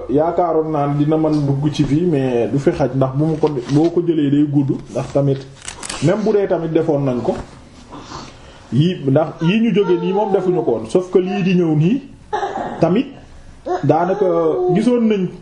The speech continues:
kii, ndax al fi'lu thulathi la, titre bi al fi'lu thulathi al mazidu fihi al ma'lumu. Mooy fi'lu thulathi bi nga xam ne dañ koo yokk. Xam nga gisoon nañ ne dix la, mais ñun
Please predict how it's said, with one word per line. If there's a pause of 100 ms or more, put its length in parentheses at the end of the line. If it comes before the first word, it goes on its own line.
(140)
kii, (760)
ndax
al
fi'lu
thulathi
la, (440)
titre
bi
al
fi'lu
thulathi
al
mazidu
fihi (880)
al
ma'lumu. (1120)
Mooy
fi'lu
thulathi
bi
nga
xam
ne
dañ
koo
yokk.
Xam
nga
gisoon
nañ
ne
dix
la,
mais
ñun